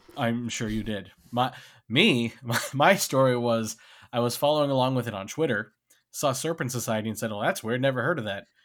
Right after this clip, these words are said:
And then I went back to work because I was on my break when I saw this. And then when I came back from my break, found out, "No, just kidding. That, that was a lie. You're, you're way behind."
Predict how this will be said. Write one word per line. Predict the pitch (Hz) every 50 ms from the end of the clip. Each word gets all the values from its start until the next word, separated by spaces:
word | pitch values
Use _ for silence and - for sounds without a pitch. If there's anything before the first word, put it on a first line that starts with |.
| _ _ _ _ _ _ _ -
And | 120 113 113 113 113 113 113 110 104 104 98
then | 113 113 113 113 113
I | 110 113 107
went | 101 110 110 -
back | 113 117 117 -
to | 170
work | 120 113 127 135 - - -
because | 120 - 107 98
I | 104 104
was | 104 101 107
on | 107 104
my | 113 113
break | 110 123 135 135 127
when | 117 110
I | 107
saw | 104 - 104 107 107
this. | 123 127 - - _ _ _ _
And | - 113 113 120
then | 120 120
when | 117 110
I | 107 107
came | - 110 101 98
back | 101 147 208 262 -
from | - - 135
my | 117 113 110
break, | 101 107 110 113 131 135 -
found | - - - 127 120 120 117
out, | 127 123 123 -
"No, | 147 170 175 170
just | 160 170 156 160 -
kidding. | 190 151 123 120 117 117
That, | 131 131 - 135
that | 147 151
was | 151 135
a | 127
lie. | 123 127 147 143 117 101 104 98 -
You're, | - 120 127 123 90
you're | 113 127 131
way | 131 139 131
behind." | 120 110 127 143 123 107 107 -